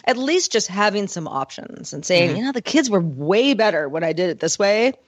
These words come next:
Speaker 1: That's a good thing. Well, Manuel Lucio Dallo, a senior engineer for software firm Plastic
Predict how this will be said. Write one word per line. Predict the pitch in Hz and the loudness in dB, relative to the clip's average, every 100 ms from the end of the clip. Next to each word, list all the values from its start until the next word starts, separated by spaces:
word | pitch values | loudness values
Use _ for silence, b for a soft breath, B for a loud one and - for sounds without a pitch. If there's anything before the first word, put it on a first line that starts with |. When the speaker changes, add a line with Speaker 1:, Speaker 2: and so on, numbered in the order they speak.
| _ | _
Speaker 1:
That's | 233 190 | -2 -2
a | |
good | 147 - | -6 -8
thing. | - - _ _ _ _ _ _ _ _ _ _ _ - B B B B | -18 -20 _ _ _ _ _ _ _ _ _ _ _ -20 B B B B
Well, | 269 277 | 2 2
Manuel | 254 262 269 320 392 403 240 | 2 2 4 4 4 2 0
Lucio | 254 - 277 277 | -2 0 0 2
Dallo, | 196 - 82 226 247 - | 2 0 -2 -4 -6 0
a | 190 | 0
senior | 226 240 254 | 2 2 2
engineer | 233 226 220 185 202 | 2 2 0 2 0
for | 202 | 0
software | - 190 196 196 | 0 0 0 -2
firm | 185 185 175 | -2 -4 -4
Plastic | - 233 262 277 269 | 0 0 0 -4 -4